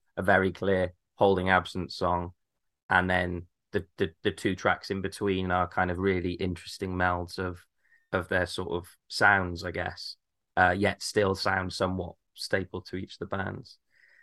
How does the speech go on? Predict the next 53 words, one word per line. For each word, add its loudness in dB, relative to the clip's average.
So, 0
yeah, 8
I 8
mean, 4
that's, 6
that's 6
kind 2
of, 0
it's -2
just -2
one 4
of 4
those 4
things 0
that's -8
just -4
dropped 2
out 4
of -4
nowhere, 2
and 0
I -2
hope 0
will 2
sort -4
of, -4
um, 2
you -8
know, -10
paint -2
the -4
picture 0
for -4
what 0
might 2
come -2
next -6
for -6
each -10
of -12
the -8
bands. -2
I 4
mean, 2
as 6
a 6
massive 6
Alpha 6
Wolf -2
fan, -2
you -2
must -4
feel, -4